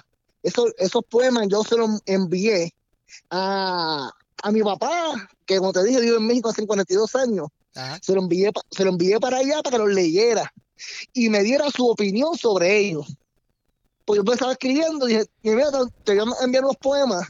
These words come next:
Speaker 2: ¿A qué se dedica su
Speaker 1: Eh,
Speaker 2: papá?
Speaker 1: Ah, mi papá es, eh, profesor un-, u-, universitario.
Speaker 2: ¿De, de, de
Speaker 1: De
Speaker 2: qué?
Speaker 1: ciencias políticas.
Speaker 2: Ah, ok, ok. Ajá,
Speaker 1: Da
Speaker 2: seguimos.
Speaker 1: clase de ciencias políticas en México.
Speaker 2: Ajá.
Speaker 1: Y su esposa, eh, da,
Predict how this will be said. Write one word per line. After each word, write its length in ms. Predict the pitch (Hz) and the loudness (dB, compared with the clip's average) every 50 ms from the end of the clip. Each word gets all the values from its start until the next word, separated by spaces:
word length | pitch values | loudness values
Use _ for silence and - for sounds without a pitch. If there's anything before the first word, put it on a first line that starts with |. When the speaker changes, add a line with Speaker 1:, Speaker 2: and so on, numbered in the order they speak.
| _ | _
Speaker 2:
¿A 120 | - 165 156 | -6 -6 -4
qué 140 | - 175 160 | -4 -6 -4
se 100 | 196 208 | -2 -2
dedica 300 | 208 208 208 202 - 214 | 0 0 0 0 2 2
su 60 | 208 202 | 4 4
Speaker 1:
Eh, 80 | 202 196 | 4 4
Speaker 2:
papá? 360 | 196 190 175 - 185 208 196 - _ _ _ _ _ _ _ _ _ _ | 2 0 0 -2 -4 -4 -6 -10 _ _ _ _ _ _ _ _ _ _
Speaker 1:
Ah, 140 | 247 262 262 | -4 -2 0
mi 120 | 240 220 202 | 2 2 2
papá 260 | 196 180 - 190 214 | 0 0 -2 -2 -4
es, 40 | 214 - | -2 0
eh, 260 | 226 220 220 220 226 226 | 0 2 2 2 2 2
profesor 320 | - 208 170 196 175 208 214 | 0 -2 -2 0 0 0 0
un-, 220 | 220 220 214 196 - _ _ _ | 2 0 -2 -4 -8 _ _ _
u-, 120 | - 196 - | -8 -8 -2
universitario. 840 | 208 196 202 202 196 196 190 180 185 170 185 208 220 208 185 165 151 - _ _ _ _ _ _ | 0 0 2 2 2 2 2 0 -2 -2 -2 0 0 0 0 0 -2 -6 _ _ _ _ _ _
Speaker 2:
¿De, 400 | - 139 143 147 147 143 143 139 | -10 -8 -6 -4 -4 -4 -4 -6
de, 580 | 139 139 139 139 139 135 135 135 135 135 131 131 | -6 -6 -8 -8 -8 -8 -8 -8 -8 -10 -10 -10
de 60 | 131 135 | -10 -10
Speaker 1:
De 60 | 131 | -2
Speaker 2:
qué? 120 | - 202 | -2 0
Speaker 1:
ciencias 260 | - 220 214 214 254 - | 0 2 0 0 0 2
políticas. 520 | 262 240 226 220 180 190 165 160 143 156 - | 2 0 2 0 0 -2 -2 -2 -6 -6 -8
Speaker 2:
Ah, 280 | - 120 127 127 123 117 | -10 -8 -8 -6 -8 -8
ok, 60 | 110 110 104 101 | -12 -14 -16 -16
ok. 80 | 101 101 104 104 _ _ _ _ | -18 -20 -20 -20 _ _ _ _
Ajá, 240 | 127 135 143 151 139 | -10 -6 -6 -6 -6
Speaker 1:
Da 60 | 127 | -6
Speaker 2:
seguimos. 360 | - - - 151 151 180 185 | -8 -8 -6 -4 -2 0 0
Speaker 1:
clase 220 | 214 240 240 - 226 | 0 0 0 0 0
de 80 | 208 196 | 0 0
ciencias 240 | - 202 - 240 - | -2 -2 -4 -4 0
políticas 380 | - 220 226 214 220 214 214 | 0 0 0 0 -2 -2 -2
en 60 | 202 | 0
México. 420 | 185 180 180 180 151 135 135 127 - _ _ _ _ _ _ _ | 0 0 0 0 -2 -4 -8 -10 -12 _ _ _ _ _ _ _
Speaker 2:
Ajá. 240 | 135 131 127 127 190 | -10 -8 -6 -4 -2
Speaker 1:
Y 20 | |
su 100 | - 196 | -2 -2
esposa, 520 | 180 - - 262 294 285 226 240 214 208 208 - | -2 0 0 0 0 2 0 0 -2 0 0 0
eh, 800 | 190 190 196 202 202 202 196 196 190 185 180 175 160 151 135 131 | 0 2 2 2 2 2 2 2 2 0 0 0 -2 -6 -8 -4
da, 160 | - 185 185 | -4 -4 -4